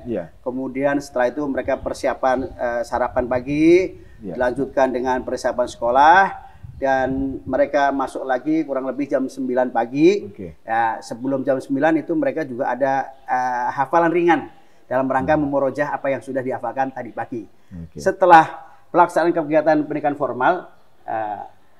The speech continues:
Speaker 2: selesai duhur, kemudian mereka istirahat sebentar, eh, dan ada beberapa kegiatan yang sifatnya ekskul, di mana mereka juga belajar, ada qiraatul Quran mujawadan,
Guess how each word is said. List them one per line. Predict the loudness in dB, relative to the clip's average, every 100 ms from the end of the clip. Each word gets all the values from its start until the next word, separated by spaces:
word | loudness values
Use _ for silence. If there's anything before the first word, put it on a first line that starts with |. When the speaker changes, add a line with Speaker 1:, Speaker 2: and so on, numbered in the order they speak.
| -20 -20 -20 -12
Speaker 2:
selesai | -6 -4 0 0 2 -2 -8 -20 -6
duhur, | -4 0 2 0 -4 -10
kemudian | -6 -2 0 4 4 4 -4 -6
mereka | -4 -2 -2
istirahat | -4 -6 -2 0 0 0
sebentar, | -2 -10 0 2 2 0 -14 -20 -20 -20 -20 -10
eh, | -4 -2 0 -2 -4 -2
dan | 0 2
ada | 2 4
beberapa | 4 4 4 2
kegiatan | 0 0 2 2
yang | 0 0
sifatnya | -4 -6 -6 -6
ekskul, | -12 -10 -4 -2 -2 -6
di | -10
mana | -6 -2 2 2 0
mereka | -4 -4 -4
juga | -4 -4
belajar, | -4 -6 -2 4 4 2 -4 -14 -20 -20 -10
ada | -6 -4 -2 -4
qiraatul | -4 -4 -4 -6
Quran | -4 -2 -2
mujawadan, | -4 -2 0 2 2 2